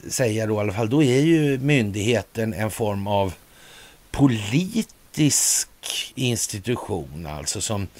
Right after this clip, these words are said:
eh, följer något intresse, och vems intresse det är i stort då i det här samhället med det här systemet, det blir liksom rätt givet ändå då.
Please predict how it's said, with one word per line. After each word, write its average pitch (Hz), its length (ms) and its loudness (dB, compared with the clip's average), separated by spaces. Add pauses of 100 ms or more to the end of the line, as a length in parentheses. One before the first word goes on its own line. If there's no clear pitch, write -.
(480)
eh, - 100 -6 (260)
följer 135 760 2
något 127 440 0 (160)
intresse, 131 1000 0
och 120 360 0
vems 117 500 -2
intresse 120 560 -4
det 113 600 0
är 98 100 -2 (440)
i 131 120 -2
stort - 640 2 (140)
då - 240 -10 (140)
i 92 440 -4
det 95 120 -6
här 98 200 0
samhället 87 600 -4
med 92 200 -4
det 80 40 -6
här - 160 -4
systemet, 87 580 -10
det 117 160 -4 (400)
blir 147 380 6
liksom 110 400 -2
rätt 101 240 -8
givet 117 760 -4
ändå 123 320 -6
då. - 100 -6